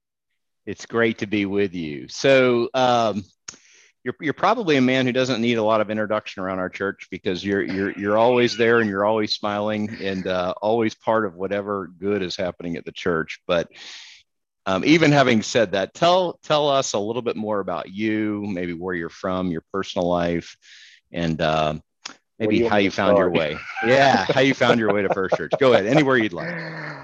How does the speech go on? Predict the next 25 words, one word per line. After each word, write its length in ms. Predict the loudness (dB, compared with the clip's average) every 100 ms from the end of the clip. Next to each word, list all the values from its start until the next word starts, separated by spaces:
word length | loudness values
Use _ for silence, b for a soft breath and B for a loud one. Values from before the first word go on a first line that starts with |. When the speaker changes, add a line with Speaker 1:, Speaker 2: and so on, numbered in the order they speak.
| -18 _ -2
Speaker 2:
Um, 500 | 2 2 2 -2 -6
well, 340 | -2 0 0 -4
let's 180 | -12 -6
see. 140 | -6 -4
I 60 | -2
was 180 | -2 -2 -10 _ -12
born 240 | -4 -2
in 60 | 0
North 200 | -2 -4
Carolina. 380 | -6 -6 -8 -12 _ _ _ -12
I 140 | -10
was, 320 | -8 -8 -12 -20 -20 _ -6
uh, 280 | -4 -2 -4
a 20 |
little 320 | -4 -4 -4 _ -10
town 280 | -8 -8 -10
called 460 | -6 -6 -6 -10 -18 _
Washington, 640 | -2 2 2 0 -8 -12 -14
North 220 | -16 -16
Carolina. 400 | -14 -14 -14 -20 _ b b b b b b b _ -12
Um, 320 | -10 -8 -10 -16
I 60 |
stayed, 380 | -12 -2 -2 -2 -6 -16
I 60 | -12
was 240 | -10 -12